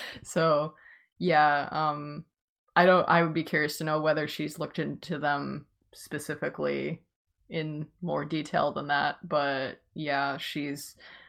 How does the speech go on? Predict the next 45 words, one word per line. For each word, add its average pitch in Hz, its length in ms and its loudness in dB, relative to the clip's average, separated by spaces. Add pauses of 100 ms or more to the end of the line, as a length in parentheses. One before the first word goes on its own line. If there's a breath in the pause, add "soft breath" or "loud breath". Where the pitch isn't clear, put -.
(180 soft breath)
uh, 147 280 4
um, - 240 -4
and 160 160 -2
I 156 80 4
should 165 200 0
also 156 200 2
mention 156 460 -4
one 156 180 0
of 151 220 -6 (180)
the 139 640 0
stories 151 600 -2
for 160 120 -6
the 135 120 -6
newsletter, 143 800 0
I 143 480 2 (200)
cite - 600 0
her 151 540 0
investigation 151 800 -4
about 135 520 0 (200)
Jeffrey, - 460 -4
or 151 180 -2
one 160 160 0
of 151 120 -4
her 143 100 -6
investigations 147 720 -6
that 170 120 -6
she's - 220 -8
published 151 580 -4 (440 soft breath)
in 170 160 -2
the 156 40 -2
last 147 360 0
year 147 160 0
or - 20 -4
so 151 240 -2
about 147 240 0
Jeffrey 147 400 -2
Epstein 139 640 -6
and 139 260 -2
how, - 540 2
how 175 240 4
many 160 300 0
people 175 520 2
and 151 140 0
how 160 200 0
many 156 540 -4